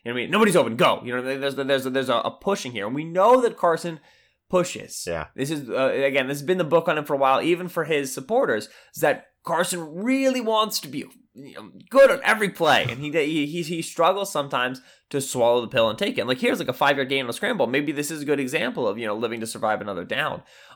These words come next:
Speaker 1: Um, but, but Chris Long brought it up on the Ryan Russillo podcast with The Ringer. You know, Carson's not the problem in Philadelphia. He's not.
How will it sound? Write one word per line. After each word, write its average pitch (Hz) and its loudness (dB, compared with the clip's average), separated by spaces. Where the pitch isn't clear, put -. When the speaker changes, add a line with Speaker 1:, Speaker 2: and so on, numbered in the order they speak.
Speaker 1:
Um, 139 0
but, 135 4
but 131 2
Chris 190 -2
Long 156 2
brought 143 4
it 127 0
up 143 -2
on 127 -6
the 113 -2
Ryan 117 0
Russillo 180 -4
podcast - -4
with 117 -12
The 107 -6
Ringer. 139 -6
You 76 -10
know, 104 -6
Carson's 233 -2
not 156 0
the - -8
problem - -2
in 127 -10
Philadelphia. 110 -4
He's 123 -6
not. 143 0